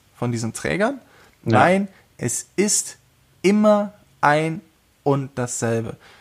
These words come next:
Speaker 1: Immer an ein und derselben Stelle findest du halt diesen Signalgeber. Es hat immer die gleiche Farbe.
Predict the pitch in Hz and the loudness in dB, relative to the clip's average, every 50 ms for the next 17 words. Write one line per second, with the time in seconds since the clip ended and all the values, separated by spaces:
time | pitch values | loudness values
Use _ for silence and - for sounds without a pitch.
0 | _ _ _ _ _ _ _ _ _ - 190 202 208 202 202 - - - 123 120 | _ _ _ _ _ _ _ _ _ 0 2 4 4 4 4 2 2 -2 -4 -4
1 | - - - 151 160 175 180 170 143 127 131 123 120 127 123 120 120 117 - - | -4 0 2 4 4 4 2 0 0 0 0 2 4 4 4 4 2 0 -6 -2
2 | - 131 127 127 120 - - - 131 127 123 - - - 117 127 117 110 - 120 | 0 2 2 2 -2 -4 -4 -4 -2 -2 -2 -4 -2 -2 2 2 2 0 0 -4
3 | 113 110 92 - - - - - 135 151 180 190 190 170 180 175 175 170 165 165 | -6 -6 -8 -8 -14 -12 -6 0 2 4 4 4 2 2 2 0 0 2 2 0
4 | 165 165 170 170 - _ _ _ - - _ _ _ _ _ _ _ _ _ _ | 0 0 -2 -4 -10 _ _ _ -20 -20 _ _ _ _ _ _ _ _ _ _
5 | - 135 131 123 139 143 143 143 - - 139 135 131 120 123 117 - 113 107 107 | 0 0 2 4 2 2 2 0 -4 -2 0 2 2 0 0 -2 0 0 0 0
6 | - - 120 - - - 147 165 190 185 175 175 175 170 175 | -2 -10 -12 -4 2 4 6 6 6 6 4 2 2 2 2